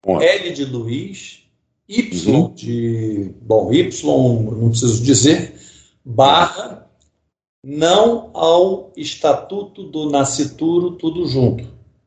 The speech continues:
Speaker 1: É, não ao Estatuto, não sem acento, né, porque
Speaker 2: Sim.
Speaker 1: é, e Nascituro é, é exatamente como se fala.
Speaker 2: Isso, exatamente. Aí
Speaker 1: Não,
Speaker 2: entrando,
Speaker 1: não ao
Speaker 2: você
Speaker 1: Estatuto
Speaker 2: vai
Speaker 1: do Nascituro.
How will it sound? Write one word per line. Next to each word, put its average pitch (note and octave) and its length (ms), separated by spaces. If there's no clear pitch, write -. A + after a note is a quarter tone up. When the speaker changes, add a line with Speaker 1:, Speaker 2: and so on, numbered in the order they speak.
Speaker 1:
É, F#2+ 240
não E3 300
ao F#3 60
Estatuto, D3 500
não E3+ 220
sem D3 240
acento, E3+ 680
né, D3+ 160
porque A#2 320
Speaker 2:
Sim. C#3+ 80
Speaker 1:
é, F2 440
e A2+ 240
Nascituro C3+ 720
é, F3 60
é A2+ 340
exatamente C3+ 560
como D#3+ 160
se D3+ 140
fala. D#2+ 480
Speaker 2:
Isso, C#3 440
exatamente. B2+ 720
Aí - 180
Speaker 1:
Não, - 80
Speaker 2:
entrando, G#2+ 100
Speaker 1:
não E3 60
ao D3+ 160
Speaker 2:
você - 140
Speaker 1:
Estatuto B2 240
Speaker 2:
vai E3 280
Speaker 1:
do A2+ 100
Nascituro. F2+ 500